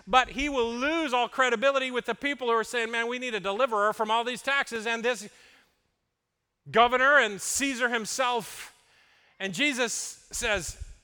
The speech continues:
<clears throat> question, looking through what they have done and knowing their duplicity, "Show me, show me a coin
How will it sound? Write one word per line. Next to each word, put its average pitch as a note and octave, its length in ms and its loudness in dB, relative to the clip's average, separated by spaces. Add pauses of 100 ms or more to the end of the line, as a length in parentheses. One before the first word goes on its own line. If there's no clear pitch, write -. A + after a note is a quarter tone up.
(180)
<clears throat> F3+ 380 -16
question, B3 480 -12 (2500)
looking D#3 360 -8
through D3 680 -8 (1040)
what B2+ 220 -12
they C3 120 -10
have C3+ 200 -10
done G2 360 -14 (320)
and C3 300 -14
knowing D3 640 -6 (180)
their B2 480 -8 (180)
duplicity, G#2 760 -18 (1400)
"Show F#4+ 300 -12
me, G3+ 1000 -14
show - 280 -8
me A3+ 120 -8
a D3+ 60 -10
coin A2 320 -14